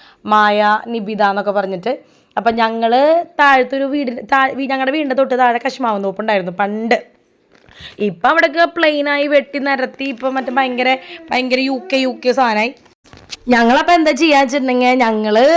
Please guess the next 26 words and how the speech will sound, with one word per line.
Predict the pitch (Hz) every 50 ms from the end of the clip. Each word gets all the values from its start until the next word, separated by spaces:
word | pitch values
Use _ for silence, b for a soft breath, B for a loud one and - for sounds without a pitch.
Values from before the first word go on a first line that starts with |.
| 339 330 330 330 320
എന്താ | 294 262 285 285
പറയുക, | 277 277 269 294
കശുമാവിൻ്റെ | 302 285 - 277 254 233 220 226 240
തോപ്പിൽ | 277 277 269 240 214 226
വന്നിട്ട് | 233 240 233 233 208 233 226 233
മറ്റേ | 233 233 233
അനിയനും | 247 254 247 240 233 226 226 233
കുഞ്ഞിനും | 240 240 240 226 220 226 226 226 220 220 B B B B B B
പിന്നെ | 240 233 233 226 226
ടീച്ചർ, | 262 262 254 247 - 262 233 226 220 247
കുട്ടി, | 269 254 262 - _ - 254 247 240 233 233 - - 233
അമ്മ, | 240 240 233 226 220 233 240
അച്ഛൻ, | 233 233 - - 233 226 233 226 233
ഞങ്ങൾ | 226 226 226 233 220 277
പണ്ടത്തെ | 330 320 294 254 - 240 226
കളി | 269 262 254 254 254
ഞങ്ങളുടെ | 247 240 226 240
അങ്ങനെയൊക്കെ | 247 240 226 226 214 214 233 226
ആയിരുന്നു. | 214 190 196 185 - b b b b b b -
പാവക്കുട്ടീനെ | 247 247 240 240 220 226 226 220 220 226 208
കുളിപ്പിക്കുക, | 254 254 208 208 240 202 190 233 233 226 226 226 B B B B B B 233
ഏ, | 247 247 240 233
വീടിൻ്റെ | 262 262 247 254 254 262 269
അടുത്തുള്ള | 254 254 262 254 254 247 247 277
തൈ-, | 254 254 247 247 - _ -
തയ്ക്കണ | 269 262 269 240 - - 269 254